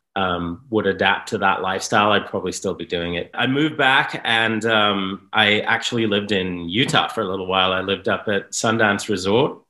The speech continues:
which is owned by Robert Redford. And coincidentally, moved into a home as a caretaker, which is where they pay you a small amount of money every month to, to take care of the home. You know, people buy these big mountain homes and then they can't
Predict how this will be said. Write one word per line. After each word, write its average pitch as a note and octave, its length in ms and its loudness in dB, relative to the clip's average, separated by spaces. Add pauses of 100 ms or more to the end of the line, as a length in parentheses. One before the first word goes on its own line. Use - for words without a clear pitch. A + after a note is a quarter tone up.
which - 220 -8
is G2 140 -2
owned G2 220 0
by F#2 240 2
Robert F#2 320 0
Redford. C3 560 0 (160)
And B2+ 400 2 (100)
coincidentally, C3+ 960 2 (260)
moved E3+ 280 4
into E3 320 2
a D3+ 60 4
home C#3+ 760 0
as B2 160 6
a G#2+ 60 -2
caretaker, A2 960 2
which A2+ 200 -2
is A#2 140 -4
where A#2+ 120 4
they A2+ 120 2
pay A2 200 -2
you A2+ 160 2
a A2+ 40 -2
small A#2+ 260 0
amount B2+ 260 4
of C3 80 2
money C3 240 2
every C3+ 220 2
month C#3 360 -2
to, G2+ 380 0 (300)
to A2+ 140 -4
take A2+ 240 -2
care A2 160 4
of G#2 60 4
the A2 80 2
home. G#2 460 2 (220)
You A2 160 -4
know, G2 260 -2 (280)
people A#2 260 0
buy G#2 160 6
these G2+ 160 -2
big G#2 180 -2
mountain F#2+ 300 -2
homes F#2+ 320 -2
and G2 100 -2
then F2+ 140 0
they F#2+ 80 2
can't F#2 260 0